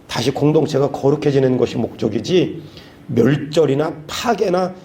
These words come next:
씨를 말리거나 베어버리는 것이 목적이 아님에도 불구하고, 여기 지금 아수르는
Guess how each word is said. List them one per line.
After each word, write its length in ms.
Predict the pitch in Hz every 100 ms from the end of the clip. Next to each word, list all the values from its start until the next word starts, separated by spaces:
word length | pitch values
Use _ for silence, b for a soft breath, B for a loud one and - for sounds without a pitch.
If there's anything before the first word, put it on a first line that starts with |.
| B
씨를 480 | - - 240 269 240
말리거나 600 | 208 190 156 170 190 -
베어버리는 580 | 131 156 151 151 160 147
것이 460 | 139 180 196 196 B B _
목적이 540 | 127 147 147 190 170
아님에도 360 | 143 131 135 131
불구하고, 760 | 123 127 120 113 175 156 - B B B B
여기 220 | 127 120 135
지금 560 | 123 143 143 156 - -
아수르는 760 | - - 135 127 147 196 208